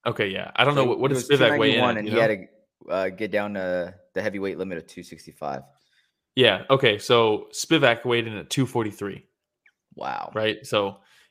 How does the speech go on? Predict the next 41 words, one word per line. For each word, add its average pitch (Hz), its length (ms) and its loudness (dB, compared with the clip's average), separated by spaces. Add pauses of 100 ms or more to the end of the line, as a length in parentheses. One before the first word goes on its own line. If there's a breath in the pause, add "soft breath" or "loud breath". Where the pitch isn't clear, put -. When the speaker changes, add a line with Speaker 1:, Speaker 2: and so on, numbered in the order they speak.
Speaker 1:
and 110 360 -4
after 135 240 2
the, 117 300 -4
I 113 60 -8
mean, 113 240 -6 (100)
that, 123 280 -2
that, 127 180 0 (180)
that 127 140 4
means 147 160 0
he 143 60 -2
didn't 143 180 2
cut 123 180 -2
weight, 95 240 -4 (200)
right? 113 200 0
He's 120 100 -6
probably 131 260 2
two 131 200 -2
forty-five 113 600 0 (300)
on 113 200 -2
fight 107 200 -2
night. 101 220 -6 (500 soft breath)
Hardy 120 640 2
cut - 180 -2
weight 127 160 -2
to 120 80 -12
two 120 140 -8
sixty-five. 104 580 -6
He's 107 140 -14
probably 113 420 -2 (480)
ballooned 123 340 0
up 110 120 2
to 113 80 -14
two 120 160 -8
seventy-five 104 560 -2
at 98 80 -8
least, 107 420 -12 (340)
uh, 107 240 -2
on 110 140 2
the 104 60 -8
fight 101 240 0
night. 95 220 -6